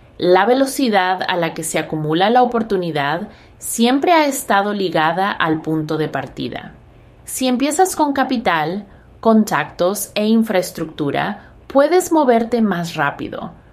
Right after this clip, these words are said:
Puedes contratar antes de necesitarlo. Puedes invertir antes de que lleguen los rendimientos. Puedes permitirte fallar porque tienes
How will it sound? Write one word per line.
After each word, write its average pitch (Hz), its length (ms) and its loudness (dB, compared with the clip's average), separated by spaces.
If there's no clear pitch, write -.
Puedes 339 360 4
contratar 208 720 0
antes 190 500 0
de 175 100 0
necesitarlo. 151 920 -6
Puedes 277 440 2
invertir 208 800 2
antes 196 460 -4
de 190 140 -2
que 180 120 0
lleguen 160 380 2
los 147 160 -2
rendimientos. 139 920 -8
Puedes 466 340 4
permitirte 226 680 2
fallar 165 720 -2
porque 269 300 2
tienes 247 420 0